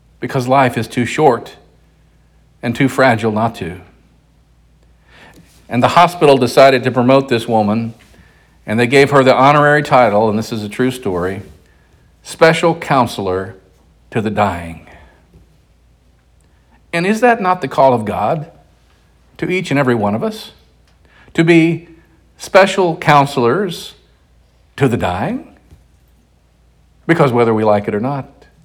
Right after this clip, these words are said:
we're all on our way. We must always be paying attention for those holy moments,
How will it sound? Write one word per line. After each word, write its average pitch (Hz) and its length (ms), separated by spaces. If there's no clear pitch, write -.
we're 104 220
all 107 180
on 101 100
our 98 140
way. 101 540
We 175 180
must 170 240
always 170 480
be 127 180
paying 135 300
attention 147 460
for 123 140
those 131 240
holy 175 400
moments, 160 600